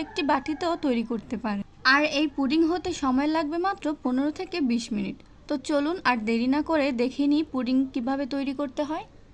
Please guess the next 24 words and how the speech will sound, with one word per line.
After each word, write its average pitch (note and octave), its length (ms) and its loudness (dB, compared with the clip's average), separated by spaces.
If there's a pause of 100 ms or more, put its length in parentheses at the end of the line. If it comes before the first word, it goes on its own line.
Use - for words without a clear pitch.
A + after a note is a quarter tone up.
(340)
পুডিংয়ের D#4 460 6
জন্য F#4+ 160 4 (160)
প্রথমেই D#4+ 500 4
ক্যারামেল A#3+ 360 4 (100)
তৈরি A3 240 2
করে G#3+ 200 -2
নেব। G3 120 0 (240)
এর C#4+ 160 2
জন্য F4 180 2 (120)
নিয়ে E4 220 6
নিলাম D4 340 4
হাফ B3 200 0 (100)
কাপ D#4+ 160 2 (120)
চিনি, G#3+ 280 2 (360)
তার C4 220 4
সাথে E4 220 -2 (100)
দিয়ে F4 200 2
দেব D4 120 2 (160)
দুই B3 200 0
টেবিল D4 260 0
চামচ D#4+ 240 2 (100)
পরিমাণ D4+ 320 4 (120)
পানি। A3+ 240 -4 (680)
এখন C#4+ 180 2